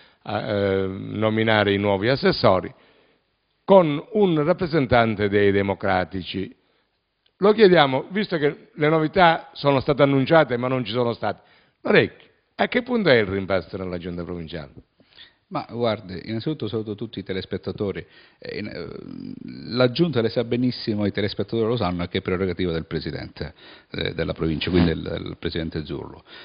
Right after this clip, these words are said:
Speaker 2: Per quanto riguarda la posizione mia e del P D L, eh, abbiamo, io ho avuto una, sempre una posizione chiara sul fatto che, specie in questo momento di antipolitica,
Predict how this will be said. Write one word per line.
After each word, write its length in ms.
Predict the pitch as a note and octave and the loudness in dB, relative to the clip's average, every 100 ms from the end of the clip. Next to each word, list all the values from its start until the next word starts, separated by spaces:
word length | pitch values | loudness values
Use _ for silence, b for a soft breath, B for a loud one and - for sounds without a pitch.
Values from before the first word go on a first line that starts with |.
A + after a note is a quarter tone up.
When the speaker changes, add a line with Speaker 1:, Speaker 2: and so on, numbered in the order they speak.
| B - | B -2
Speaker 2:
Per 160 | G2+ | -2
quanto 240 | - C#3+ C3+ | 2 2 4
riguarda 380 | C3+ C#3 B2+ | 6 6 6
la 80 | B2+ | 4
posizione 480 | C3+ C3+ B2 C3 C3 | 6 4 6 4 6
mia 420 | D3+ E3 B2+ A#2+ | 6 4 4 2
e 140 | G#2+ G#2+ | -2 0
del 160 | A#2 | -2
P 160 | - C#3+ | 0 -2
D 280 | F3 A3 A3+ | 0 0 0
L, 360 | G#2+ F2 E2+ - | 0 0 -2 -2
eh, 840 | G2 F2+ F2 D#2+ G1+ - - - | -2 0 0 -2 -2 -4 -6 -6
abbiamo, 540 | - G2 A#2+ A#2 A2 - F#2+ | -8 -2 0 2 0 -2 -4
io 120 | F#2 | 2
ho 40 | B2+ | 4
avuto 180 | A2 G#2 | 4 0
una, 80 | |
sempre 240 | G2+ C#3+ A2 | 0 0 0
una 80 | G#2 | 0
posizione 380 | G2 F#2+ G2 | 0 0 -2
chiara 420 | - A#2 D#2+ E2 - B B - | 2 4 4 2 -4 B B -4
sul 180 | G#2 | -2
fatto 320 | - B2 - G2+ | 4 4 4 0
che, 220 | G2+ - | 2 0
specie 480 | - - F3+ E3+ B2+ | -2 4 6 8 6
in 80 | |
questo 320 | B2 A#2+ - A#2+ | 6 2 6 6
momento 280 | C#3 A#2+ | 6 6
di 120 | G#2+ A2+ | 4 2
antipolitica, 880 | G2 G2 G#2+ G2+ F2 E2+ A2+ C#3 | 0 0 2 2 2 0 2 2